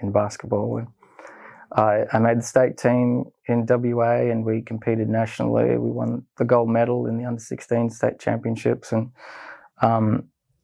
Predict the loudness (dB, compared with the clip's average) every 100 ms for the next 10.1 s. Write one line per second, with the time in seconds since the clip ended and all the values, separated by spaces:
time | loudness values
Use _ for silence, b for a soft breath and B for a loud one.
0 | 0 2 4 2 2 4 2 2 2 0
1 | 0 -6 0 0 2 0 -2 -6 0 2
2 | 2 2 2 2 -2 -6 -8 -14 B B
3 | B B _ 2 4 4 4 4 2 -2
4 | -4 -2 0 0 -2 -4 -4 2 4 4
5 | 0 -4 -6 -6 -4 -2 0 2 4 2
6 | -2 -14 -20 _ _ -2 0 2 0 -6
7 | -10 -16 -12 -4 -2 -2 0 2 2 0
8 | -8 b b b -2 0 0 0 0 0
9 | 2 2 2 0 -2 -2 0 2 2 0